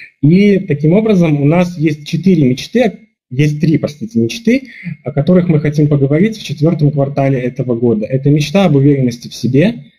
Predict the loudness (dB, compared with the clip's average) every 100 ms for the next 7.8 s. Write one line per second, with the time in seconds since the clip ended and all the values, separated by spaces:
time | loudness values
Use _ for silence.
0 | _ 0 0 0 0 0 0 0 2 0
1 | -2 -4 0 0 2 0 0 -2 0 2
2 | 0 0 2 2 4 2 0 -2 0 0
3 | 0 -2 0 2 0 0 0 2 0 2
4 | 2 2 2 2 2 0 -2 -2 0 -2
5 | -4 _ _ _ _ _ -10 -2 0 0
6 | 0 0 2 0 -6 -6 -4 0 0 0
7 | 0 -2 -4 -2 -2 0 -2